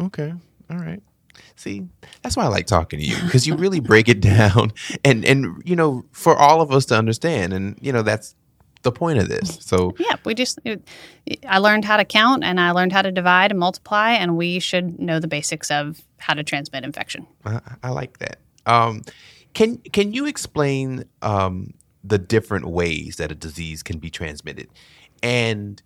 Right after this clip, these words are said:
Speaker 1: um, in addition to that, how it can be stopped?
Speaker 2: Great. Okay. So first, how can it be transmitted? Through direct and indirect contact. Let's break that down.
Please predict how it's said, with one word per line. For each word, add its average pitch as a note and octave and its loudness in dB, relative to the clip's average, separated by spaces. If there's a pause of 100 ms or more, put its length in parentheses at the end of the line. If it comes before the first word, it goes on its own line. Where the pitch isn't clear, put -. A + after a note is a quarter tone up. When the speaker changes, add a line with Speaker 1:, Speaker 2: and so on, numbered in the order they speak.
(680)
Speaker 1:
um, G2 -2 (140)
in C#3 -4
addition D3 -6
to B2+ -6
that, G#2 -4 (360)
how A#2+ -2
it G#2 -6
can G2+ -8
be E2+ -14
stopped? - -12 (540)
Speaker 2:
Great. - 0
Okay. E3 -4
So F3 -4 (360)
first, G#3 6 (440)
how G#3 4
can B3 2
it A#3+ 0
be G3 0
transmitted? E3 0 (280)
Through G3 -4
direct F3+ -4 (120)
and E3+ 0
indirect E3 -2
contact. - -10 (640)
Let's G3+ 0
break F#3+ 0
that D#3 0
down. C#3 -8